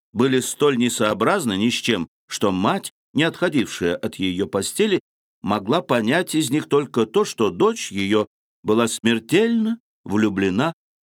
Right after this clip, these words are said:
во Владимира Николаевича, и что, вероятно, любовь была причиною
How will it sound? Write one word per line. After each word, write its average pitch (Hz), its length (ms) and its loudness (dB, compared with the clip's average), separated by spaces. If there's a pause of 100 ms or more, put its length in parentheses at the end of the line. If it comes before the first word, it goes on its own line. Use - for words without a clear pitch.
во 117 180 2
Владимира 113 500 0
Николаевича, 92 800 -2 (300)
и 127 80 2
что, - 180 -2
вероятно, 120 580 0
любовь 104 560 0 (300)
была 123 300 0
причиною 190 800 -2